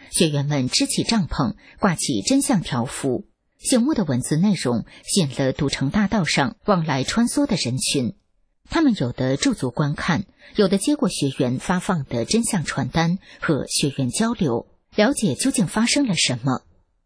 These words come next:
也有的在征签表上签名，支持学员反迫害。塔米女士对学员说：“感谢你们在这里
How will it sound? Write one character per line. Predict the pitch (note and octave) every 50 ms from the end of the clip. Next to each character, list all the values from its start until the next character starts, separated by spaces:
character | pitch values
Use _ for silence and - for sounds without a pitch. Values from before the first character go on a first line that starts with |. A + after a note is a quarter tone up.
| _ _ -
也 | - B3+ D4+
有 | C#4+ C#4 E3+
的 | - - - - -
在 | - - F#3 D#3+ C#3+ C3+
征 | - - A3+ A#3+
签 | - D4 C#4+ C#4+
表 | G#3 C#3+
上 | C3+ - C#3+ B2
签 | - - - G3+ G#3
名， | A3+ G#3 D3 A2+ A2+ G#2+ - - - - -
支 | - - D#4+
持 | - - F3
学 | D3 - - C#3 B2+ -
员 | - B2+ A#2+ A#2+ A2
反 | - - E3 C#3 A#2+
迫 | - - - B2+
害。 | - - - D#3 C3 - - _ _ _ _ _ _ _ _ _ _ _ _ _ _ _
塔 | - - G#3 A3+
米 | B3+ D4 D4
女 | A#3+ E3+ C3
士 | B2+ - - E3 C#3+ - -
对 | - E3+ C#3+
学 | - - C#3+
员 | C3 - - C3
说 | B2+ - - D#3+ C#3 C3 - _ _ _ _ _ _ _ _ _ _ _ _ _ -
：“感 | - B3+ A3 A3
谢 | - D#4+
你 | A#3+ F3 D3 B2+
们 | B2 B2
在 | - - D3
这 | C#3 - E3 C#3+
里 | C#3 - C#3+ C#3+ -